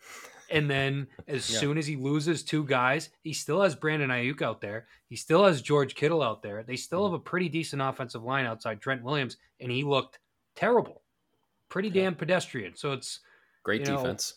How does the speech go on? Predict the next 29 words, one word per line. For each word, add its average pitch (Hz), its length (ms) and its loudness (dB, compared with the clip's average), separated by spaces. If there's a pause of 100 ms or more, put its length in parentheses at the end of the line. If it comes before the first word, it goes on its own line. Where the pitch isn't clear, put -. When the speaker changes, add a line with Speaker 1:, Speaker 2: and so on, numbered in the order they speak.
(240)
Speaker 1:
the - 80 -4
proof 185 420 4
in 185 100 4
the, 185 100 -4 (280)
the 127 100 -12
great 135 200 0
defense, 135 320 -4
but 117 200 -10
proof 190 280 4
in 180 120 2
the 165 60 2
pudding 165 300 2
right 139 240 0
there. 139 360 0
It's - 100 -16
like, 120 220 -2
Speaker 3:
Yeah. 101 140 4
Speaker 1:
oh, 107 100 2
if 120 260 -4
we 143 200 0
had 156 380 0
some 156 280 0
talent 151 340 2
around 135 240 0
Mac 131 260 -4
Jones, 135 360 -4 (200)
regardless 135 600 0
of 117 140 -8
we, 120 220 -8